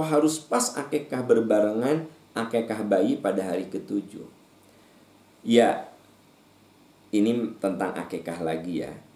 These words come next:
Prinsipnya begini, akekah itu disembelih pada hari ketujuh. Kullu mauludin murtahinun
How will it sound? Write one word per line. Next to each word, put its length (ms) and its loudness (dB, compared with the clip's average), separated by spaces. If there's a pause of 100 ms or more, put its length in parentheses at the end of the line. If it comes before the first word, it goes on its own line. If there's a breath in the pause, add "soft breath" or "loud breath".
(260)
Prinsipnya 640 6
begini, 560 -2 (640)
akekah 560 -2
itu 800 -6 (1400)
disembelih 560 2
pada 240 0
hari 240 -8
ketujuh. 720 -10 (680)
Kullu 560 12
mauludin 960 4
murtahinun 880 2